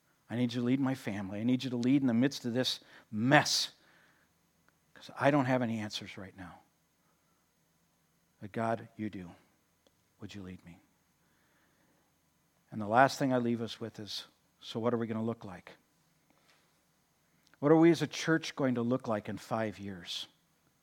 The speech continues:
What are we gonna be known for as people drive by here? I guarantee you, when the church becomes known as a place that deeply cares about people,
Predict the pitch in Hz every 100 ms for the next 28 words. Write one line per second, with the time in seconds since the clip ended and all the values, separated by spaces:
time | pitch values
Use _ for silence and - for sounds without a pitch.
0 | _ _ _ _ 151 214 240 196 135 131
1 | 135 135 139 120 110 - 160 165 139 123
2 | 120 107 107 107 - 101 - _ _ _
3 | _ _ _ _ _ _ _ _ _ _
4 | _ - 147 113 147 214 214 - - 139
5 | 101 80 - _ _ _ _ _ _ _
6 | - - 127 226 - 208 226 - - 226
7 | - 175 156 135 135 131 127 127 123 120
8 | 127 - 135 135 - 110 - 139 170 170
9 | 165 - 139 123 120 113 110 120 - 104